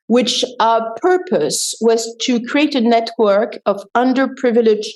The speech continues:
children who, uh, students who had gone to the be-, to the Ivy League schools because, you know, a lot of the kids going there, when they come out, their dad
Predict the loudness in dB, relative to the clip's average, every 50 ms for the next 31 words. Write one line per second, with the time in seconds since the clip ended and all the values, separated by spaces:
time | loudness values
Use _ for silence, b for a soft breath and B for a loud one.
0 | b b b b b b _ _ _ _ _ -8 -2 2 2 2 2 2 0 0
1 | 0 0 0 -2 -4 -2 0 2 2 2 2 -2 -6 -6 -8 -10 -14 -14 -14 -12
2 | -6 -2 0 0 2 2 0 -2 -2 -2 0 0 2 2 2 0 0 -2 0 0
3 | 2 2 2 0 -2 -4 -4 -2 -2 -2 0 2 2 2 2 0 -4 -8 -8 -4
4 | -2 0 2 2 2 2 0 0 -2 -2 -4 -6 -8 -4 0 2 2 2 2 2
5 | 0 -2 -4 -10 -16 B B B B B B B -2 -2 0 2 2 2 2 2
6 | 2 2 2 4 4 4 4 2 2 -2 -6 -4 0 0 2 4 4 2 2 0
7 | -2 -4 -6 -4 -2 -2 -2 0 0 0 2 2 2 2 2 2 4 4 4 2
8 | 2 2 2 2 2 2 0 0 0 2 2 2 2 0 0 -2 -4 -10 _ _
9 | _ _ _ -2 2 4 4 4 4 2 2 2 2 2 2 0 -2 -4